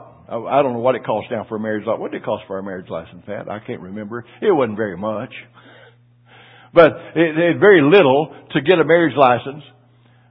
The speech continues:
But it takes sometimes thousands of dollars to split that up. <laughs> Y'all know what I'm talking about? Some of the, some of these men and women in this world,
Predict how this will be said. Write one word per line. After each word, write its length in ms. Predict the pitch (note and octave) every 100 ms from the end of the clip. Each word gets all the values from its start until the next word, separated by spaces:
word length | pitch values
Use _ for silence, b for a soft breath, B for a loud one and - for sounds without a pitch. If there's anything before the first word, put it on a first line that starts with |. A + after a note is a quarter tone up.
| -
But 140 | F3
it 100 | F3 F3
takes 200 | G3 - - - _ - - _
sometimes 400 | G3 G#3+ D#3 C#3 B2+
thousands 460 | D#3 D#3+ E3+ E3 F#3
of 100 | E3+
dollars 400 | D#3 A#2 A2 A2 b b -
to 60 | A2+
split 220 | D#3 C#3+
that 200 | C#3 C3+
up. 180 | A#2+ F2+ - B B B B B B B _ _ _ _ _ _ _ _ - - -
<laughs> 920 | - - _ - C4 - - - -
Y'all 160 | E3 -
know 100 | F3
what 140 | F3
I'm 100 | D3+
talking 340 | B2 E3 D#3+ E3
about? 220 | D#3+ - B B B C3+ - B - F#3
Some 160 | G#3+
of 100 | G#3
the, 100 | F3 - - G#3
some 140 | A#3
of 80 | G3
these 180 | F3+ C#3+
men 380 | E3 G#3 G#3 F3
and 160 | D3+
women 340 | G3 G#3 E3+ C3+ B -
in 180 | E3 E3
this 160 | F#3 D#3+
world, 520 | F#3 G#3+ F#3+ D#3+